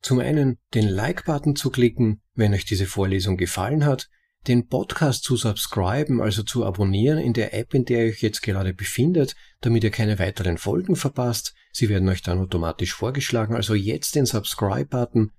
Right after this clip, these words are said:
und den Like-Button bitte klicken, das wäre ganz nett. Und wenn ihr euch ein Herz fassen könnt und bereit seid, für den Wert, den ihr erhalten habt durch die Vorlesung,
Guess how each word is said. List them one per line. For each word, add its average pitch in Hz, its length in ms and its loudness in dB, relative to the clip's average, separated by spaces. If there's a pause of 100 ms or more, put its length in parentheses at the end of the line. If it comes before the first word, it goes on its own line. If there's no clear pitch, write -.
(120)
und 165 260 2
den 131 140 2
Like-Button 120 720 -4
bitte 117 240 -2
klicken, 120 320 0
das 104 180 -4
wäre 104 140 2
ganz 101 260 2
nett. 87 240 2 (320)
Und 139 240 4
wenn 117 140 4
ihr 113 100 4
euch 104 160 0
ein 98 80 2
Herz 110 320 -2
fassen 110 400 -2
könnt 90 320 -2
und 92 160 -4
bereit 120 400 -2
seid, - 460 -6
für - 180 -2
den 117 240 2
Wert, 156 280 -2
den 135 120 4
ihr 123 120 4
erhalten 110 500 0
habt 101 260 -2
durch 151 140 2
die - 120 -2
Vorlesung, 123 760 4